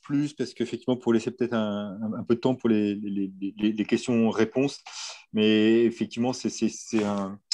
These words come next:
une, un, un, un, un des certificats, des modules, euh, quoi, des modules qui sont, euh, les plus intéressants, notamment par rapport à ce travail introspectif qu'on peut avoir et son positionnement par rapport au monde de l'entrepreneuriat, euh, où on voit aujourd'hui, même si, euh,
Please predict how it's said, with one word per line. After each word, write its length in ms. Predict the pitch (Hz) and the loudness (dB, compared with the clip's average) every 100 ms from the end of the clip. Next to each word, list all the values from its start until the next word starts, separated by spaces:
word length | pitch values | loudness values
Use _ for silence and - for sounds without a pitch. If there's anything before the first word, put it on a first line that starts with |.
| - _ - | -12 _ -10
une, 140 | 110 | -6
un, 60 | 101 | 0
un, 480 | 117 - 139 120 - | 2 2 -2 -4 -4
un, 220 | 127 117 | -2 0
un 100 | 127 | 2
des 100 | 113 | 2
certificats, 520 | 110 101 117 117 123 | 2 -2 -4 0 0
des 160 | 117 107 | 2 2
modules, 640 | 101 110 110 135 135 92 - _ 113 | 4 2 2 2 2 0 -6 _ -8
euh, 60 | |
quoi, 140 | 98 104 | -2 2
des 100 | 107 | 4
modules 240 | 110 120 | 2 0
qui 100 | - | -4
sont, 340 | - 117 113 98 | -10 -6 -2 -2
euh, 200 | 90 87 - - - _ 101 | -2 -4 -8 -16 -16 _ -6
les 80 | |
plus 200 | - 135 | 0 2
intéressants, 680 | 127 127 117 120 - 135 139 - - - | 2 4 4 4 2 -2 -2 -10 -20 -6
notamment 440 | 110 120 127 131 _ - | 0 2 2 0 _ 0
par 140 | 113 | 2
rapport 280 | 113 113 120 | 2 2 0
à 40 | |
ce 80 | 107 | 0
travail 460 | - 110 131 127 - | 0 2 2 2 0
introspectif 760 | 127 - 123 120 - 143 - - | -4 -2 0 0 -2 -10 -12 -18
qu'on 140 | - 113 | -14 -8
peut 200 | 127 120 | -2 0
avoir 420 | 110 117 131 131 | 2 0 2 0
et 80 | 110 | -2
son 200 | - 113 | -6 -4
positionnement 480 | 127 117 - 120 127 | 0 0 -2 -6 -4
par 140 | 104 | -4
rapport 240 | 104 120 | -2 -2
au 60 | 107 | -2
monde 220 | 117 127 | -2 2
de 80 | 110 | 2
l'entrepreneuriat, 840 | 104 101 107 - 107 101 110 117 _ _ _ _ - | 2 -2 -8 -4 -2 0 0 -2 _ _ _ _ -2
euh, 580 | 104 101 101 101 98 95 _ - - | 0 2 2 2 0 -2 _ -20 -16
où 340 | - 131 127 113 | -6 -2 0 2
on 60 | |
voit 260 | 110 131 123 | 6 6 6
aujourd'hui, 480 | 127 117 123 127 139 | 6 6 6 6 4
même 240 | 135 139 | 4 4
si, 400 | - - 139 139 | 0 -4 0 2
euh, 220 | 120 107 | 4 0